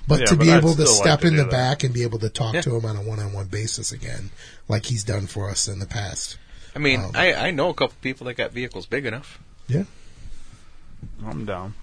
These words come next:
Speaker 3: I seat six, so
Speaker 2: I ain't gonna go Wednesdays or Thursdays.
Speaker 1: Yep. Well, since we're
Speaker 2: Pick
Speaker 1: speaking
Speaker 2: your
Speaker 1: about
Speaker 2: poison.
Speaker 1: microphone, would have to be a Thursday 'cause they're closed
Speaker 2: To
Speaker 1: on
Speaker 2: me, that's
Speaker 1: Thursdays.
Speaker 2: the brewery of the year of
Speaker 1: Yeah.
Speaker 2: beers I've had. I don't have a specific beer that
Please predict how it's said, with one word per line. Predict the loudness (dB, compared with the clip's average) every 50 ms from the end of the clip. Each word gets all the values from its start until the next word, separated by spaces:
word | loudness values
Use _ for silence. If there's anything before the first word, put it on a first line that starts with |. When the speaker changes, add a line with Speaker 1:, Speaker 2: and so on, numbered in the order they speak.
| -14 -16 -16 -10 -2
Speaker 3:
I | 0 0
seat | 0 0 -2 -4 -4 -4
six, | -4 0 2 2 2 0 -2 -8 -10 -10
so | -6 -2 0 0
Speaker 2:
I | 2
ain't | 2 0
gonna | 0 0
go | 2 2 2 2
Wednesdays | 2 2 0 0 0 -2 -2 -2 -2 -2 0 0
or | 0 0 0
Thursdays. | 0 0 -2 -2 -2 -4 -8 -10 -10 -10 -10 -12 -12 -14 -14 -14 -16 -6 -4 -2 0
Speaker 1:
Yep. | 0 0 0 -2 -4
Well, | -4 -4 -6 -6 -6
since | -6 -2 0 0 2 2 2
we're | 4 4
Speaker 2:
Pick | 4 4
Speaker 1:
speaking | 4 2 4 4 4 4
Speaker 2:
your | 6 6
Speaker 1:
about | 6 6 6 4 4 2
Speaker 2:
poison. | 0 0 2 4
Speaker 1:
microphone, | 6 4 4 4 2 0 0 0 0 0 0 0 -2 -2 -4 -6 -6 -6 -8
would | -8 -6
have | -6 -8 -8 -10
to | -10
be | -10 -10
a | -10
Thursday | -10 -10 -10 -10 -10 -10 -12 -14 -14
'cause | -12 -12 -12
they're | -12 -12
closed | -14 -12 -12 -10 -4 0
Speaker 2:
To | 4
Speaker 1:
on | 6
Speaker 2:
me, | 6
that's | 8 6 4 4 2
Speaker 1:
Thursdays. | -2
Speaker 2:
the | -2 -2
brewery | -2 -2 -4 -2 -2 -2 -2 -4
of | -4 -6 -6
the | -8 -8
year | -8 -8 -8 -8 -10 -12 -16 -20 -20 -12
of | -6 -4
Speaker 1:
Yeah. | -2 0
Speaker 2:
beers | 0 0 -2 -2
I've | -2 -4 -4 -2
had. | -2 -4 -4 -4 -2
I | -2 -2
don't | -2 -2 -4
have | -2 -4 -4 -4
a | -4 -6 -6
specific | -8 -10 -10 -10 -10 -10 -12 -12 -10
beer | -8 -6 -6 -6 -6
that | -8 -8 -10 -12 -14